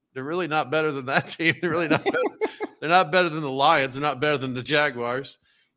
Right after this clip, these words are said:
Speaker 1: Are they better than the Texans?" That's the one I kinda clung to. And then maybe the Seahawks are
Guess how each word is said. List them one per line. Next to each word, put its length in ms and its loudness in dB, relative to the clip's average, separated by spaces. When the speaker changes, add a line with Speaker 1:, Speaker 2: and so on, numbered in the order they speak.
Speaker 1:
Are 80 -2
they 100 -4
better 280 2
than 100 -4
the 80 -4
Texans?" 480 0
That's 220 2
the 80 -6
one 180 -2
I 100 2
kinda 320 -2
clung 520 -6
to. 320 -10
And 160 -4
then 240 -2
maybe 320 0
the 120 -4
Seahawks 720 -6
are 80 -10